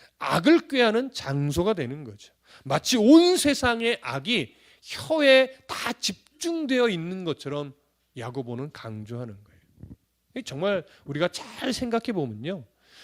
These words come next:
사람이 범하는 여러 모양의 죄들이 있잖아요. 근데 그 죄들이 거의 대부분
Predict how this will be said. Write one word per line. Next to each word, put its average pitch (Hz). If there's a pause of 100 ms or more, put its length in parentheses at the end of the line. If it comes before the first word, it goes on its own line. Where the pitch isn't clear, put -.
(160)
사람이 262
범하는 190 (400)
여러 330
모양의 196 (260)
죄들이 185
있잖아요. 117 (200)
근데 -
그 -
죄들이 214 (200)
거의 302
대부분 180